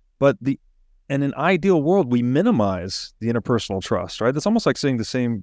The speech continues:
thing as minimizing corruption. You're not giving an individual the opportunity to exploit you,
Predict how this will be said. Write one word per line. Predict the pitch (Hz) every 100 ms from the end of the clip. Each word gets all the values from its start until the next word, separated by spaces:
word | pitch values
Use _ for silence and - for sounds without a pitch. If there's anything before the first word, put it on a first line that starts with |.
| _
thing | - 123
as | 104
minimizing | 107 117 117 113 107 98
corruption. | - 101 156 - 80 95
You're | 98 113
not | 127 113
giving | 123 123 123 113 107
an | 107
individual | 110 107 107 107 104
the | 104
opportunity | 104 98 92 123 131 107 101 98 - _ _ _ _
to | - 131
exploit | 117 - - - 123 135 90
you, | 101 87